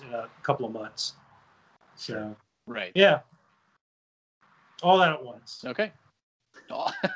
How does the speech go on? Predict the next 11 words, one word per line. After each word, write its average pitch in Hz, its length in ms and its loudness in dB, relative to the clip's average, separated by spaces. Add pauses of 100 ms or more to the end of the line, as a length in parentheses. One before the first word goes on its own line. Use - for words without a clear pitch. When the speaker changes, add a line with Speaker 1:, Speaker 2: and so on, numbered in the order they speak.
Speaker 2:
<laughs> - 300 -4
all 170 200 2
at 160 100 -4
once. - 300 -12 (460)
Bunch 147 240 -2
of 185 60 2
Speaker 1:
Yeah. 143 120 0
Speaker 2:
plates 156 420 -2
spinning 147 440 -4
on 147 160 -2
sticks. - 640 -6